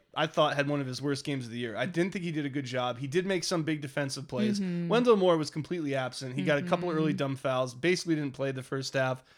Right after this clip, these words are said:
Speaker 1: Really didn't do much in the second half. So there you have three guys who aren't contributing, basically,
Speaker 2: Yep.
Speaker 1: and we still crushed them.
Speaker 2: Yep.
Speaker 1: I mean, the rest of the team, from Carey and Trey Jones especially, but right on down, they were all so good.
Speaker 2: Hurt, Baker, Jav.
Speaker 1: Except for A O C.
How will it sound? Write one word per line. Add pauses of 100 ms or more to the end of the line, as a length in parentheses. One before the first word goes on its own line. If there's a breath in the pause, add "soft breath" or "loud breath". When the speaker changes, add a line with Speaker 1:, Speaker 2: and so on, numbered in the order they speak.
(140 soft breath)
Speaker 1:
Really
didn't
do
much
in
the
second
half. (280 soft breath)
So
there
you
have
three
guys
who
aren't
contributing,
basically,
Speaker 2:
Yep.
Speaker 1:
and
we
still
crushed
them.
Speaker 2:
Yep.
Speaker 1:
I
mean,
the
rest
of
the
team,
from
Carey
and
Trey
Jones
especially, (280 soft breath)
but
right
on
down,
they
were
all
so
good.
Speaker 2:
Hurt, (100)
Baker,
Jav.
Speaker 1:
Except
for
A
O
C.